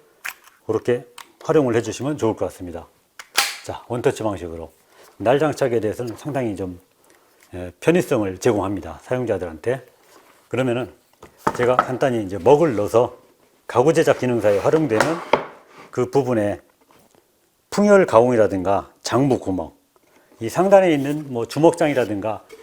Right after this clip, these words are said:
사계 맞춤은 어차피 수작업을 해야 되기 때문에 이 기계를 활용해서 어느 부분까지 어떻게 활용할 것인가에 대해서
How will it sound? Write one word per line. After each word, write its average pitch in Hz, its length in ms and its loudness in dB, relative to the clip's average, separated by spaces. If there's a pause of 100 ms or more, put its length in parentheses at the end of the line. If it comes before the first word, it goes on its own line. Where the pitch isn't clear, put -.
(120)
사계 180 280 0
맞춤은 117 420 -2
어차피 98 300 -10
수작업을 147 480 -2
해야 147 80 -2
되기 120 180 -4
때문에 95 420 -10 (440)
이 139 140 -2
기계를 147 440 0
활용해서 135 480 0 (120)
어느 147 260 2
부분까지 117 640 -2 (480)
어떻게 120 400 -2
활용할 185 440 4
것인가에 92 480 -2
대해서 90 420 -10